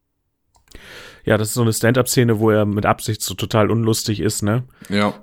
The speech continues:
Speaker 1: Und, ähm, das soll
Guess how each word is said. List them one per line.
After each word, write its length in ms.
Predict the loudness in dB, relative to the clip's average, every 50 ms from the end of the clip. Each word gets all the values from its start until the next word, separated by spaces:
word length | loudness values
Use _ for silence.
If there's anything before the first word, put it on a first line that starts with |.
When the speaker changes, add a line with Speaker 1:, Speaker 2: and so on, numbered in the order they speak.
| -20 -10 -6
Speaker 1:
Und, 600 | -2 -2 0 0 -2 -2 -4 -6 -8 -10 -10 -6
ähm, 480 | -4 -4 -4 -4 -4 -4 -6 -6 -8 -12 -16 -20 -20 _ _ _ _ _ _ _ _ _ _ _ _ _ _ _ _ _ _ _ _ _ _ _ _ _ _ _ _ _ _ _ _ _ _ _ _ _ _ _ _ -8
das 520 | -6 -6 -4 -4 -6 -6 -6 -8 -8 -8
soll 680 | -6 -6 -4 -2 -2 0 0 2 2 0 0 -2 -4